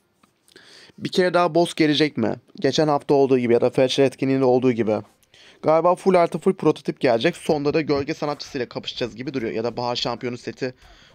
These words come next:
olan adamla kapışacağız gibi duruyor. Keşke büyük etkinlikte falan böyle hem gölge sanatçısı hem de bahar şampiyonu olabilse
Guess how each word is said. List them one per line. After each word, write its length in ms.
olan 220
adamla 300
kapışacağız 400
gibi 140
duruyor. 380
Keşke 400
büyük 200
etkinlikte 440
falan 340
böyle 240
hem 460
gölge 320
sanatçısı 680
hem 180
de 100
bahar 180
şampiyonu 440
olabilse 680